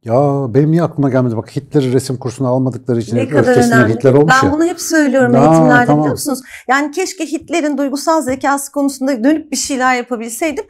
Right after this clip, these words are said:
Speaker 2: Şu anda Netanyahu var mesela. Hani onun için
Speaker 1: <laughs>
Speaker 2: yapılabilir hala daha belki de.
Speaker 1: Bilmiyorum, yaşı geçmedi mi onun?
Speaker 2: Ee, ama y-, her, her an öğrenilebilir
Speaker 1: Her yaşta
Speaker 2: ya.
Speaker 1: oluyor. Var, var.
Speaker 2: <laughs> Öğrenebiliriz.
Speaker 1: Güzel, güzel.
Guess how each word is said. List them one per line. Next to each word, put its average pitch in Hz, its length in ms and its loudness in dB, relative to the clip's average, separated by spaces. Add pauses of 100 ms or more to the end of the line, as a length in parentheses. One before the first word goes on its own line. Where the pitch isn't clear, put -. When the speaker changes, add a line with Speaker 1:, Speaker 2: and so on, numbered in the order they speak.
(160)
Speaker 2:
Şu 349 140 -2
anda 349 240 2
Netanyahu 349 720 0
var 175 180 2
mesela. 180 500 -4
Hani 226 160 -4
onun 277 200 0
için 294 200 -2
Speaker 1:
<laughs> - 20 4
Speaker 2:
yapılabilir 285 600 0
hala 185 400 4
daha 185 200 0
belki 185 200 0
de. 127 40 -6
Speaker 1:
Bilmiyorum, 143 240 0
yaşı 131 180 -2
geçmedi 160 360 -6
mi 123 80 -4
onun? 104 140 -8
Speaker 2:
Ee, 214 320 -4
ama 311 380 2 (140)
y-, 254 340 -8
her, 381 340 0
her 392 120 2
an 339 160 2
öğrenilebilir 285 400 0
Speaker 1:
Her - 120 4
yaşta 311 140 2
Speaker 2:
ya. - 80 6
Speaker 1:
oluyor. 170 180 4 (140)
Var, 247 300 4
var. - 80 8
Speaker 2:
<laughs> 294 40 6
Öğrenebiliriz. 247 440 0 (200)
Speaker 1:
Güzel, 104 40 -12
güzel. 101 260 -18